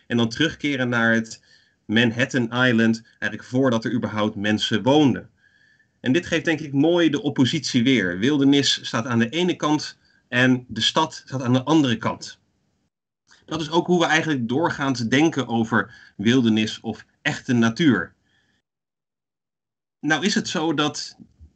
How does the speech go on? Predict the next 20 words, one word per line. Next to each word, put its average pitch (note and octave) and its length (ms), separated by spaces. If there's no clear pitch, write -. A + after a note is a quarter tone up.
tussen D#3 240
die D3 140
twee B2 300
tegenpolen D#3+ 800
zitten D3+ 280
een C#3+ 100
hoop D3+ 460
tussensmaken. F#2+ 800
En A2 200
je G2+ 100
moet A#2 120
eigenlijk B2+ 300
erbij C#3+ 160
zeggen, D3 380
deze, C3 480
je G#2+ 160
zou A2+ 120
kunnen A2+ 200
zeggen, A2+ 300
natuur-cultuur-dichotomie C3 1700